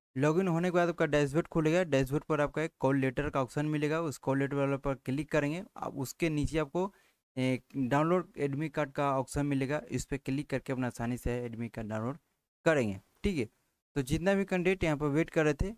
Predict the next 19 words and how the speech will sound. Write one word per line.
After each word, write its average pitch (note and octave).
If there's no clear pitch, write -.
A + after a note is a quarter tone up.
उनका C#3
एडमिट D3+
कार्ड D3+
यहाँ C#3
पे, E3+
ठीक -
है, F3
तो E3
अपना F#3
है G3+
इसी E3
प्रोसेस E3
के -
माध्यम D3
से C#3+
आप B2+
एडमिट C3
कार्ड A#2+
डाउनलोड A#2+